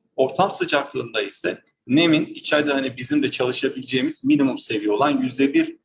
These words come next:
bağlı nemin altında tutularak üretiyoruz. Ee, burası, e, yaklaşık üç bin metrekarelik bir aslında fabrika. Şu anda siz arkamda çok fazla bir kısmını göremiyorsunuz pencereden. İçerisi ise, e,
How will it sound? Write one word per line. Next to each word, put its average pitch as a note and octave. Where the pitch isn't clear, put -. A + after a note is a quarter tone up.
bağlı B2
nemin A#2+
altında C#3
tutularak -
üretiyoruz. -
Ee, C3
burası, F3
e, C3
yaklaşık D3
üç -
bin D#3
metrekarelik D3
bir D3
aslında D3
fabrika. C3+
Şu C#3+
anda C#3
siz C3+
arkamda C3+
çok D3
fazla B2+
bir -
kısmını C#3
göremiyorsunuz B2+
pencereden. G2
İçerisi -
ise, G#3+
e, C#3